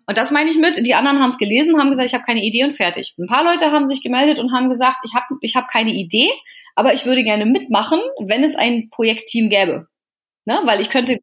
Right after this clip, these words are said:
beitragen. Ich hab Skills, die sozusagen nützlich sind, aber leider keinen Plan, was passieren soll. So, ne?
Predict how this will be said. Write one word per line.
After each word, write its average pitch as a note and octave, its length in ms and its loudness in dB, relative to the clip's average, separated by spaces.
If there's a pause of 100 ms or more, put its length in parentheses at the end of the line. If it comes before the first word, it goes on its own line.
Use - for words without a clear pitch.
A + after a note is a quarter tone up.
beitragen. F3 400 0
Ich E3+ 140 -4
hab A#3 120 -2
Skills, E4 380 0
die A#3 160 -2
sozusagen A3 420 -4
nützlich C4 360 -2
sind, F4+ 180 -4
aber B3 160 0
leider B3 220 0
keinen A#3+ 240 -4
Plan, A#3+ 320 0
was A3+ 160 -2
passieren C#4 320 0
soll. E3 180 0
So, F3+ 120 -6
ne? A#3+ 120 -4